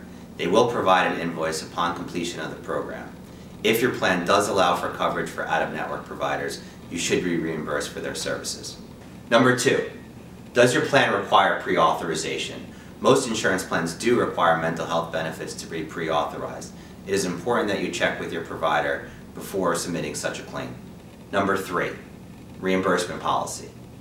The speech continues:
Most insurance plans either use a percentage of Medicare or reasonable and customary to determine the reimbursement pricing policy. Those plans that do use reasonable and customary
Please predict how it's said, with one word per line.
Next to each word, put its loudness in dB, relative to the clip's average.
Most 6
insurance 4
plans 0
either 4
use 0
a -6
percentage 0
of -4
Medicare 0
or 6
reasonable 4
and 2
customary -2
to -6
determine 0
the -6
reimbursement 0
pricing -2
policy. -2
Those 8
plans 4
that 0
do 4
use 4
reasonable -2
and -8
customary -4